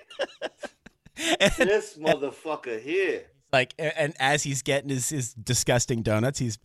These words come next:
Speaker 1: going like, "Yeah, I, I didn't, I didn't name me. I didn't, I didn't pick my,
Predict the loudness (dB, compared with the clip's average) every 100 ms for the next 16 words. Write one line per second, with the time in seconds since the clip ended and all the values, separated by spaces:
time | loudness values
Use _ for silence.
0 | -6 -4 -2 -4 -8 _ _ -20 _ 2
1 | 4 6 4 2 0 2 0 -2 -6 -4
2 | -2 -2 -4 -6 -6 -4 -6 -8 -12 -4
3 | -2 -2 -4 -8 _ _ -2 0 0 0
4 | -2 -2